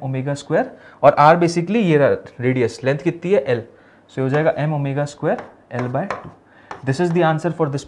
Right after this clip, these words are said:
particular question। इसको आप याद रखना, इस तरीके से ही हम करते हैं, स्टैंडर्ड सा रिजल्ट है, तो इस चीज़ को आपको समझ में आना चाहिए।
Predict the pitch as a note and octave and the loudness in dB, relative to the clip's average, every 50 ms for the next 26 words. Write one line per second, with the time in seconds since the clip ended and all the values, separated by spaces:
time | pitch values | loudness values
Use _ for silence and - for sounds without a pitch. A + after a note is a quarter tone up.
0 | - - - D#3 D3+ F#3 F3+ F#3 E3+ E3+ F3+ E3 - - G3+ G#3 G3 G3+ C#3 - | 0 0 0 0 0 2 2 2 2 0 -2 -2 -2 -2 -2 -2 -4 -6 -12 -8
1 | - D3 C3 B2+ - B2 A#2+ C3+ D#3 E3+ E3+ E3+ E3+ - F3+ G3 A3+ A3+ - - | -4 -4 -4 -4 -2 -2 0 0 0 0 0 -2 -2 -6 -8 -8 -8 -8 -10 -10
2 | C3 C3 - - C3+ C3 C3 B2 - C#3 C3 - C#3+ C#3 C#3 C#3 C3+ - A#2+ A#2 | -10 -10 -8 -6 -6 -4 -4 -4 -4 -6 -4 -4 -4 -4 -4 -4 -4 -4 -6 -4
3 | - - G#3 G3+ - - F#3 G3+ G#3 A#3 A3+ A3+ A3 G#3+ F3 D3+ C3+ C#3 C3+ C3+ | -2 -2 -2 0 2 2 4 6 6 6 6 6 4 4 2 4 4 4 4 2
4 | C3+ C3 F3 A3 A3+ - - - - _ _ - C3+ C3 - - C#3 - - - | 2 2 0 -2 -2 -4 -12 -20 -20 _ _ -12 -10 -10 -8 -8 -10 -6 -4 -4
5 | C#3 C3 - - D#3 - C3+ A#2+ A#2 A2+ A#2+ D#3 F#3 - - A2+ A2 G#2+ G#2 - | -4 -4 -4 -6 -8 -8 -8 -10 -10 -10 -10 -12 -12 -10 -10 -10 -10 -10 -10 -12
6 | - - | -14 -18